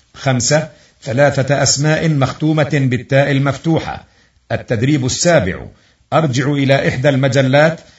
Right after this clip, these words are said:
وأستخرج منها عشر كلمات تنتهي بتاء مفتوحة، وعشر كلمات تنتهي بتاء مربوطة، وأكتبها،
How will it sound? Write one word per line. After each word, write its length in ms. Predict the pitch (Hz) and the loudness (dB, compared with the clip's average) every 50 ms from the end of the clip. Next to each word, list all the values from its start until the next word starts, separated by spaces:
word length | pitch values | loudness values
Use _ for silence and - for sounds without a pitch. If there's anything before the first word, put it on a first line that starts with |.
| _ _ _ | _ _ _
وأستخرج 680 | - 95 90 123 - - 175 160 - 147 135 131 117 | -8 -4 -4 -4 -2 -2 -2 -2 -2 0 0 0 0
منها 380 | 135 131 147 156 147 139 143 131 | 0 0 2 2 2 2 2 2
عشر 340 | - 147 156 - - 139 131 | 0 0 -2 0 0 -2 -2
كلمات 540 | 127 - 135 127 131 127 147 151 147 - 156 156 160 165 165 - - _ _ _ _ - | 0 0 0 0 0 0 2 0 0 2 0 0 0 -2 -4 -8 -12 _ _ _ _ -2
تنتهي 520 | 147 135 127 101 - 165 147 143 147 147 | 0 0 2 2 2 4 4 6 6 4
بتاء 460 | 139 131 113 117 156 160 156 151 147 | 2 0 -2 0 2 2 2 2 0
مفتوحة، 680 | 135 131 131 123 123 - - 160 156 147 - 101 - - - _ _ _ _ _ - | 0 0 0 0 -2 -2 -2 0 0 0 -2 -4 -8 -10 -12 _ _ _ _ _ -10
وعشر 440 | - 92 85 123 151 - 160 143 135 | -8 -6 -4 -2 -2 0 0 0 0
كلمات 540 | 135 147 135 127 131 135 151 156 147 151 151 | 0 0 0 0 2 2 2 2 2 2 0
تنتهي 640 | 143 131 127 143 135 123 113 165 156 143 147 143 135 | 0 0 0 0 0 0 2 2 2 4 4 2 2
بتاء 460 | 120 127 127 - 147 151 151 143 135 | 0 0 0 2 2 2 2 2 2
مربوطة، 720 | 131 131 131 123 113 113 135 147 156 156 160 165 165 - - _ _ _ _ _ - | 2 2 2 2 0 0 -2 -2 0 0 0 0 0 -4 -10 _ _ _ _ _ -8
وأكتبها، 1000 | - - - 139 131 131 - - 180 165 147 139 110 117 113 95 95 - - _ | -6 -2 -2 -2 -2 -2 0 0 2 2 2 2 2 2 2 0 -2 -6 -12 _